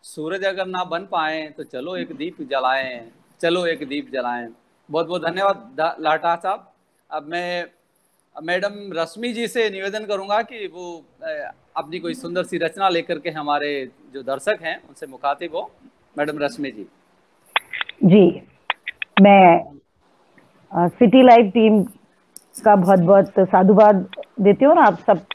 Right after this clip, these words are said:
Speaker 2: आदरणीय नरेंद्र जी की रचना बहुत अच्छा उन्होंने वातावरण, अ, बनाया है। और ये जो दीप है वो मैं सर्वप्रथम माँ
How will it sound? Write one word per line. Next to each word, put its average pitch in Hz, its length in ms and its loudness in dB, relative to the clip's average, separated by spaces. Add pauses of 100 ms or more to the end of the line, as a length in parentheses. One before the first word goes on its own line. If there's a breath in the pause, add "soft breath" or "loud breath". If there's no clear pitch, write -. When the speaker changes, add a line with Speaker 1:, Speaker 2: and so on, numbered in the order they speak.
(680)
Speaker 2:
आदरणीय 220 760 6
नरेंद्र 226 480 6
जी 233 200 6
की 233 220 4
रचना 214 360 4
बहुत 196 220 4
अच्छा 202 220 4
उन्होंने 208 240 4
वातावरण, 202 640 4 (680 soft breath)
अ, - 60 2
बनाया 208 440 6
है। 311 160 4
और 349 120 6
ये 247 180 8
जो 262 420 6 (300)
दीप 240 380 6
है 190 260 2 (480 soft breath)
वो 311 220 8
मैं 285 260 6
सर्वप्रथम 247 760 6
माँ 254 760 4